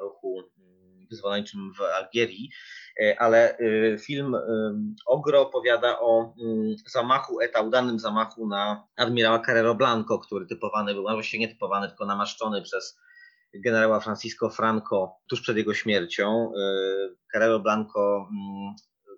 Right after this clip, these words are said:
który został, no, wysadzony w powietrze, nazwany zresztą tutaj, e, zgryźliwie nazywany był pierwszym hiszpańskim kosmonautą z tego powodu. No, e,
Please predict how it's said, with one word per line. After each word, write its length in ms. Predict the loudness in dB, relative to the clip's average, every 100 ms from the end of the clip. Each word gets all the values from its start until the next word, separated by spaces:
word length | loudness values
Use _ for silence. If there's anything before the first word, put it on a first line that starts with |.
| -14
który 540 | -8 -4 -2 -2 -6
został, 680 | -6 -8 -2 -2 0 -2 -2
no, 140 | -4
wysadzony 420 | -4 -4 0 0 0
w 60 |
powietrze, 680 | -2 2 0 0 -2 0 0 -4
nazwany 380 | -10 -6 -8 -8
zresztą 340 | -12 -12 -16 -10
tutaj, 360 | -6 -6 -6 -8 -8
e, 160 | -10 -16 _ _ _ _
zgryźliwie 960 | -16 -12 -12 -12 -10 -2 0 2 0 -6
nazywany 440 | -16 -8 -6 -4
był 220 | -4 -6
pierwszym 300 | -6 -10 -10
hiszpańskim 480 | -14 -10 -8 -8 -12
kosmonautą 640 | -12 -12 -8 -6 -6 -10 -14
z 100 | -12
tego 500 | -8 -6 -4 -6 -10
powodu. 400 | -8 -8 -6 -6
No, 200 | -6 -6
e, 440 | -10 -12 -12 -16